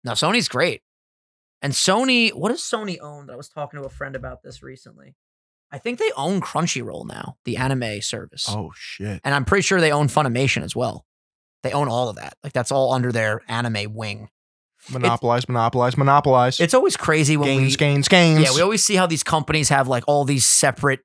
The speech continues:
Speaker 1: entities, and we're just like, "Yeah, it's cool." But, like, it is insane that, like, all these companies have other entities
Speaker 2: Bro,
Speaker 1: that they
Speaker 2: like, a
Speaker 1: just
Speaker 2: hundred companies run this world.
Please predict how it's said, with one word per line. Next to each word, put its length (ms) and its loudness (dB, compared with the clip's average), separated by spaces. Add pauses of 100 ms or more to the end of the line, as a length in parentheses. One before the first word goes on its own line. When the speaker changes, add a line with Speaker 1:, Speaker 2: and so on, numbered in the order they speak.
(100)
Speaker 1:
entities, 680 0
and 140 -2
we're 100 2
just 140 2
like, 120 2
"Yeah, 280 2
it's 100 -2
cool." 420 -2
But, 120 0
like, 320 -2 (420)
it 100 -2
is 140 2
insane 500 4
that, 100 -6
like, 200 -10 (100)
all 220 0
these 180 0
companies 440 -2
have 260 -4
other 220 -4
entities 460 -6
Speaker 2:
Bro, 80 0
Speaker 1:
that 180 0
they 0 -
Speaker 2:
like, 80 -4
a 60 0
Speaker 1:
just 100 -8
Speaker 2:
hundred 340 -2
companies 460 -6
run 180 -4
this 140 -8
world. 260 -10